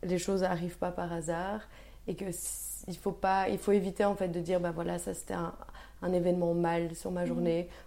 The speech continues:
Speaker 1: ou un événement bien », parce que rien que de poser ce jugement, en fait, ça nous met déjà
Speaker 2: Mhm.
Speaker 1: dans une mauvaise dynamique. Et donc, ce que j'essaye vraiment de faire, par exemple, quand un rendez-vous s'est vraiment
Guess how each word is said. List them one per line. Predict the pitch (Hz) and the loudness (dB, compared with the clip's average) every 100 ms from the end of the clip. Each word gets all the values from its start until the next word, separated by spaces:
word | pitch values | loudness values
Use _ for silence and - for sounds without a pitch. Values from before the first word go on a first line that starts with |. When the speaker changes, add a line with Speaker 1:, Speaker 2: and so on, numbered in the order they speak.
| - | 4
Speaker 1:
ou | 202 | 6
un | 190 | 8
événement | 196 185 180 165 | 8 6 6 2
bien », | 165 175 170 | 2 2 0
parce | 170 - | -2 -2
que | |
rien | 185 196 220 | -2 2 4
que | |
de | 196 | 2
poser | - 196 180 | 0 0 0
ce | 180 | -2
jugement, | 160 175 170 175 175 | -2 -2 0 4 6
en | 175 | 4
fait, | 180 180 | 2 0
ça | 180 | 2
nous | 175 175 | 0 2
met | 170 | 2
déjà | 165 170 175 | 2 4 4
Speaker 2:
Mhm. | 175 | 4
Speaker 1:
dans | 165 | 0
une | 160 170 165 | -2 -2 -2
mauvaise | 170 175 156 | 0 -2 -2
dynamique. | 170 160 165 202 - - - - - - | -2 -2 -2 -4 -6 -18 -18 -18 -18 -4
Et | 202 | 0
donc, | 175 185 | 2 0
ce | 185 | 0
que | 220 | 0
j'essaye | 190 190 208 | 0 2 2
vraiment | 202 196 202 | 2 2 2
de | 190 | 0
faire, | - 196 196 | 2 2 2
par | 185 | -2
exemple, | 170 175 | -4 -4
quand | 175 | -4
un | 180 | -4
rendez-vous | 170 175 170 165 196 | -2 0 0 -2 -4
s'est | - 170 | -4 -6
vraiment | 170 185 180 185 | -4 -2 0 -2